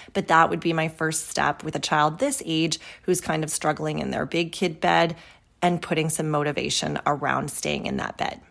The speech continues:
Next question for today is about a seven-month-old. My youngest is seven months. We have her falling asleep independently for all naps and bedtime. She gets great naps, two every day for an hour and a half each.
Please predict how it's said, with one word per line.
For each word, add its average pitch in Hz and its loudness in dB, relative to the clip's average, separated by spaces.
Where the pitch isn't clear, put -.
Next 262 -2
question 214 2
for 185 0
today 175 2
is 180 2
about 170 4
a 165 2
seven-month-old. - 0
My 180 4
youngest 190 2
is - -2
seven 151 0
months. - -10
We 190 2
have 170 2
her 160 -2
falling 156 2
asleep 226 2
independently 185 0
for - -2
all 151 4
naps 165 2
and 180 2
bedtime. - -2
She - 2
gets 147 2
great 160 -2
naps, 185 0
two 196 4
every 185 2
day 165 4
for 160 -4
an 156 0
hour 143 2
and 147 -2
a 151 0
half - -4
each. 233 -2